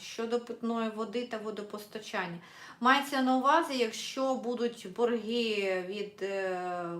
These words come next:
комунальних служб, то їх рахунки заборонено блокувати.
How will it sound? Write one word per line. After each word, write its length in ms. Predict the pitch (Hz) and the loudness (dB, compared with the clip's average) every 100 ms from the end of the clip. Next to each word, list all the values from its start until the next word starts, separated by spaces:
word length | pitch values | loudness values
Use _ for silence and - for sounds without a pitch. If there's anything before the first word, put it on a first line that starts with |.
| 170 | -2
комунальних 720 | 233 240 247 226 202 196 202 | 0 2 4 4 4 -2 -8
служб, 500 | - 247 370 370 - | -8 0 2 0 -4
то 120 | 226 | -6
їх 340 | 220 233 294 - - - | -4 -4 -6 -8 -16 -8
рахунки 600 | 214 214 226 277 269 220 | -4 -2 -2 -4 -2 -4
заборонено 920 | 202 220 233 240 196 185 175 170 165 - - - - - | 0 0 0 0 0 -2 -6 -8 -10 -12 -20 -20 -20 -18
блокувати. 960 | 185 196 226 233 233 202 185 165 - | -8 -2 0 0 -2 0 2 0 -4